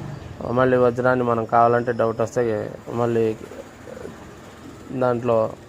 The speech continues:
పెట్టి మనం మళ్ళీ చూసుకోవచ్చు. మళ్ళీ సి-, ఇది సిక్స్ క్యారెట్ వచ్చిందనమాట ఫ్రెండ్స్. ఇలాగా ఒకటికి రెండు సార్లు చేసుకుంటే మనం ఇంట్లో బయట డబ్బులు ఖర్చు పెట్టకుండా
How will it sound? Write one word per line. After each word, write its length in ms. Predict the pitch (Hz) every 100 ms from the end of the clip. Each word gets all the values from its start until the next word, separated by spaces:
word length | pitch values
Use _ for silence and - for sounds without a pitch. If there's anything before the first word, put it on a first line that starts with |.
| - - - - - - - - - - -
పెట్టి 240 | 120 - 131
మనం 180 | 117 107 107 - - -
మళ్ళీ 180 | 120 117 113
చూసుకోవచ్చు. 460 | 120 - 123 113 147 127
మళ్ళీ 180 | 123 127
సి-, 160 | - 117 120
ఇది 140 | 113 107
సిక్స్ 200 | 123 - -
క్యారెట్ 320 | 123 120 113 113
వచ్చిందనమాట 680 | - 113 107 107 110 123 135
ఫ్రెండ్స్. 340 | 139 151 190 - - - - - - - - - 123
ఇలాగా 340 | 123 123 135 123 131 - - 120
ఒకటికి 280 | 123 135 143
రెండు 180 | 127 120 -
సార్లు 200 | 123 113 117
చేసుకుంటే 380 | 113 - 117 123
మనం 160 | 117 127 123
ఇంట్లో 200 | 120 120
బయట 160 | 117 117 117
డబ్బులు 220 | 113 117 117
ఖర్చు 200 | 110 -
పెట్టకుండా 440 | 113 113 117 120